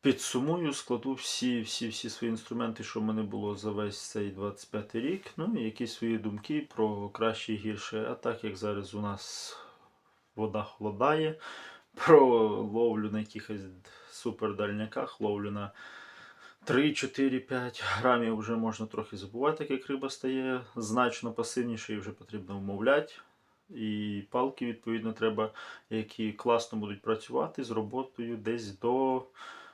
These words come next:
грамів, м, двох. Ну і в більшості це десь від нуль п'яти десь до один і два грама. Уже в мене були якби, е, деякі свої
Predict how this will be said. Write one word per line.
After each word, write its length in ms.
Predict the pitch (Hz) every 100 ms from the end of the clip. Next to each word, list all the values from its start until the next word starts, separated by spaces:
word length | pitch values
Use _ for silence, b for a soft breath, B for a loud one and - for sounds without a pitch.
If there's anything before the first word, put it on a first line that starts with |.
| _
грамів, 760 | 101 113 113 110 110 - - - _ _ _ _ _ _ _ _
м, 200 | 104 101
двох. 640 | 95 92 101 - - B B B B _
Ну 300 | 117 147 143
і 140 | 113
в 40 | 98
більшості 680 | 98 117 - 113 - - 107
це 180 | -
десь 420 | 98 95 98 - B B B _
від 180 | 117 104
нуль 180 | 117 113
п'яти 500 | - 110 - 143 151
десь 300 | 104 101 98
до 260 | 101 104 -
один 340 | 104 113 113
і 40 |
два 260 | 107 98 104
грама. 400 | 95 95 90 98 - B B B B B
Уже 300 | - 104 104
в 120 | 131 131
мене 220 | 113 117
були 360 | 107 107 117
якби, 540 | 104 104 101 98 101 101 98 b b b b _ _ _ _ - - -
е, 320 | 120 113 113 110
деякі 540 | 110 117 113 107 -
свої 580 | 110 - 110 104 107 104